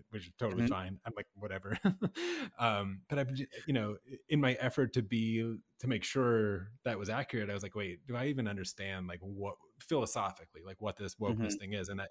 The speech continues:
Speaker 1: that's interesting, the objective subjective split, because what I was finding,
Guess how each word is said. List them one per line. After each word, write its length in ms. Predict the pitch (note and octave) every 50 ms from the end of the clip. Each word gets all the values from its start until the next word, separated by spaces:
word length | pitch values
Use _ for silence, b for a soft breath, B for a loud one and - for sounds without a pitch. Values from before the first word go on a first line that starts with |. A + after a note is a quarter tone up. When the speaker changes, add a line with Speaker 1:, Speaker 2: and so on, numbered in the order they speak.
| - - _
Speaker 1:
that's 200 | A2 G2+ - A#2+
interesting, 400 | A2+ - G#2+ - - G#2+ G2+ G2
the 80 | G2+
objective 420 | F#2+ F#2 F#2 G#2+ G2+ - - G#2+ F#2+
subjective 420 | - A2+ G2+ G#2+ F#2+ - - G2
split, 240 | - - - C3 A2+
because 220 | - G#2+ A#2+ G#2+
what 80 | A#2 A#2
I 120 | A2+ D3 F3+
was 180 | E3+ C#3 -
finding, 420 | - - G2+ F#2+ G2 F#2 F#2 F2+